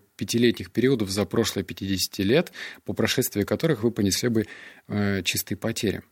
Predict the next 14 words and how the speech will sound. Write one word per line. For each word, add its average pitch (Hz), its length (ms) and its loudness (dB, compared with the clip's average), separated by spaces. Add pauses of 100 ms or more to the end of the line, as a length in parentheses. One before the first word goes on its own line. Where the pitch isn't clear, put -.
(460)
Продержись 120 600 4
вы 110 80 2
десять 110 460 2
лет, 95 200 2
и 107 100 2
ваши 110 280 2
шансы 117 400 2
проиграть 101 380 2
составляли 107 500 2
бы 110 120 0
примерно 107 440 2
один 98 220 2
к 98 60 -8
двадцати. 104 500 -4